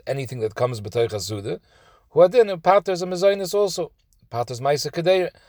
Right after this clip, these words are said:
As long as it has a shaykhis to the Suda, it paters. Zog the Mechaber, but Birach ala Parperes, loy pater as a Pas. The other way around, before the Suda,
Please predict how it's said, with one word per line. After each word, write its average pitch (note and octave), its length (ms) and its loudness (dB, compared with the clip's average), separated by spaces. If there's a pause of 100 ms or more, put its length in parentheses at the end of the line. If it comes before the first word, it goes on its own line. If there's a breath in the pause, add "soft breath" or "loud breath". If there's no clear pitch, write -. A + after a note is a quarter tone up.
(360 soft breath)
As B2 80 -16
long F3+ 160 2
as D#3 80 -4
it D3 60 4
has C#3+ 180 4
a B2+ 60 -8
shaykhis D#3 400 2
to F3 80 -6
the E3+ 100 -6
Suda, E3+ 540 -2
it C#3 140 -18
paters. - 520 0 (800)
Zog D3+ 200 4
the D3 80 -4
Mechaber, A2 420 0
but G2+ 240 -4
Birach D#3 320 2
ala A#2+ 180 2
Parperes, C#3 800 2 (460 soft breath)
loy E3+ 180 6
pater B2+ 320 4
as A2+ 160 -2
a G2+ 60 -8
Pas. - 500 -12
The A2 80 -12
other D#3 220 8
way C#3+ 160 4
around, A#2+ 420 2 (640)
before E3 340 -2
the C#3+ 120 -4
Suda, C3 440 -6